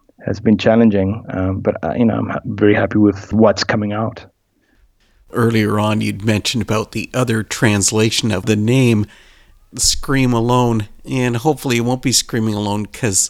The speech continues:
Speaker 2: I guess rumor has it that you have plans for a new release coming out in the spring.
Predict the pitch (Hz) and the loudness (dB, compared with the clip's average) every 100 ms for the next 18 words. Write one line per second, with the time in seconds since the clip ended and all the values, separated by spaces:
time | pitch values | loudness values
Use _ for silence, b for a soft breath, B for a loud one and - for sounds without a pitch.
0 | - - 123 110 - 151 165 127 147 143 | -6 -6 -2 0 0 0 0 2 2 0
1 | 131 - 120 - 135 139 127 110 - 131 | 0 -2 -2 -4 -4 0 0 -2 -4 0
2 | 117 117 - - 107 - 120 120 120 127 | 0 0 -2 0 -2 -2 -2 0 2 2
3 | 113 110 120 123 - - 107 101 98 98 | 2 0 0 0 -2 -2 -2 -2 -2 -4
4 | 92 87 - 123 113 | -4 -6 -4 -6 -6